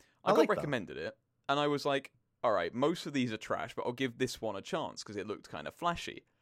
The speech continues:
Speaker 1: And turns out it was a really good song. And I left a comment. I said, "I w-, am shocked. I see these, like, crap, uh, music videos by, like, really small artists most of the time,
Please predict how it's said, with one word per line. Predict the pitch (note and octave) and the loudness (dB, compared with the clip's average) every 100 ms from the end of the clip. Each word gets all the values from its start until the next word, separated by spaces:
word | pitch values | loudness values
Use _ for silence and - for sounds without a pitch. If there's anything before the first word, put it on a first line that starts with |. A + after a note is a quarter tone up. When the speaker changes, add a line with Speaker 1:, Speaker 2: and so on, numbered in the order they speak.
| _ _ _ - | _ _ _ -12
Speaker 1:
And | G#2 | -12
turns | - F#2 G2 | -6 -4 0
out | C3+ | 0
it | |
was | B2 | -2
a | G2+ | -4
really | G#2 G2+ | -6 -4
good | B2 | -4
song. | - A3 D#3+ | -4 -4 -4
And | G2 | -4
I | A2 A#2 G#2 | 0 2 0
left | G#2 - | -2 -8
a | A2 | -8
comment. | F#3 G3+ F#2+ | -4 -4 -4
I | G#2 | -6
said, | - G#2 - _ _ - | -4 -4 -6 _ _ -2
"I | A2 | -2
w-, | G#2 G2+ - | -2 -10 -6
am | G2 G2 | -6 -4
shocked. | G#2 E3+ F#3+ - - - | 0 2 2 -2 -12 -10
I | G#2+ | -8
see | - A2 | -6 -6
these, | G2+ G2+ G2+ - _ | -6 -8 -8 -10 _
like, | F#2+ F#2+ - | -4 -4 -6
crap, | - F#3+ F3+ - - _ _ _ _ - | -6 -2 -4 -6 -20 _ _ _ _ 2
uh, | G#2+ G2+ G2 F#2+ | 4 6 4 0
music | - B2+ B2 B2 | 0 0 0 -2
videos | B2 A2+ A2 A2 A2 - - | -2 2 4 4 2 -4 0
by, | G2+ | 2
like, | G2+ G2+ A2 | 2 0 0
really | C#3 A#2+ | -4 -4
small | - A2 G2 | -4 -4 -2
artists | F#2+ F#2+ F#2+ F#2+ - - | -2 -2 -6 -6 -8 -4
most | G2+ G2 | -6 -6
of | G2+ | -8
the | F#2 | -10
time, | G#2+ G2+ G2 | -8 -8 -10